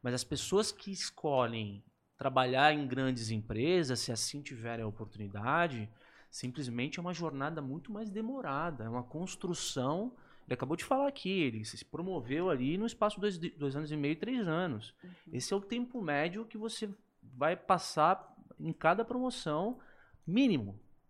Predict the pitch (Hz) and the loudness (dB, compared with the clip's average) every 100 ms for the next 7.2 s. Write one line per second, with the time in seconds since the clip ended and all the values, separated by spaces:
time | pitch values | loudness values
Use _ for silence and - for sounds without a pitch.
0 | _ 123 113 160 202 175 208 202 220 240 | _ -4 0 -2 -2 -4 -2 0 0 6
1 | 196 233 220 - - 160 196 175 - 143 | 6 6 2 -6 -4 -2 0 -4 0 6
2 | 139 190 175 139 139 135 135 131 135 131 | 8 8 6 0 -2 -4 -2 0 2 0
3 | 123 135 135 117 131 131 123 113 - - | -2 -2 -2 -4 -4 -2 -2 -4 -8 -14
4 | _ 127 110 - - - 131 127 131 123 | _ -6 -4 -4 -12 -10 -6 -4 -4 -8
5 | 113 - - 131 - 127 120 117 117 113 | -10 -12 -6 -6 -6 -4 -2 0 -2 -4
6 | - 143 196 196 - - - - - - | 2 4 4 0 -12 -20 -20 -18 -18 -16
7 | 151 | -18